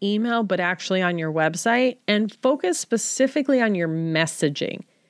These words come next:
Do you need to overcome objections? Do you need to speak more to the emotion behind purchasing your product?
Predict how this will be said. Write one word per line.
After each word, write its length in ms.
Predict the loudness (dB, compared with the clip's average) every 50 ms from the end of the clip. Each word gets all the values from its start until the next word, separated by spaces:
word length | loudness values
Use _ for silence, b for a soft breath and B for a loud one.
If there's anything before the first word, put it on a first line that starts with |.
| _ _ _ _ _ _ -2 0
Do 100 | 2 4
you 220 | 4 4 4 2
need 260 | 2 2 4 2 2 2
to 120 | 0 0 0
overcome 560 | 2 2 2 4 2 2 0 0 0 0 2 2
objections? 760 | 0 0 0 -2 -2 -2 -2 -4 -6 -6 -6 -6 -8 -10 -6
Do 120 | -4 -2 0
you 140 | 2 2
need 200 | 4 4 2 2 2
to 120 | 0 -2
speak 480 | -2 -4 -6 -2 0 2 2 2 2 0
more 320 | 0 2 2 2 2 0
to 140 | -2 -2 0
the 120 | 0 0
emotion 680 | 2 0 2 2 2 4 4 2 2 0 0 0 0 2
behind 400 | 0 0 0 0 0 0 -2 -2
purchasing 640 | -6 -4 0 0 0 0 0 -4 -6 -4 -4 -4 -4
your 160 | -2 -4 -6
product? 680 | -6 -8 -4 0 0 2 2 0 -4 -8 -12 -18 -20 -20